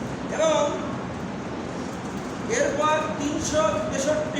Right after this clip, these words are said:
হিজরিতে আল মুজাহিদ বিদিল্লাহি ফাতিমা বিদিন ফটকর, ফটকর এক শিয়া মিশরে এটা জারি করেন, মিশরে এটা জারি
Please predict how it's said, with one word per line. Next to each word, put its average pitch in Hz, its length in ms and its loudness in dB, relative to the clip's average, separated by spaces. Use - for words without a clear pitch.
হিজরিতে - 420 -2
আল 294 120 4
মুজাহিদ 302 480 2
বিদিল্লাহি 277 840 0
ফাতিমা 247 520 0
বিদিন 262 480 0
ফটকর, 240 500 -2
ফটকর 247 360 0
এক 240 60 0
শিয়া 226 260 0
মিশরে 254 380 0
এটা 247 180 2
জারি 226 240 2
করেন, 208 280 0
মিশরে 226 320 0
এটা 214 200 -4
জারি 233 160 2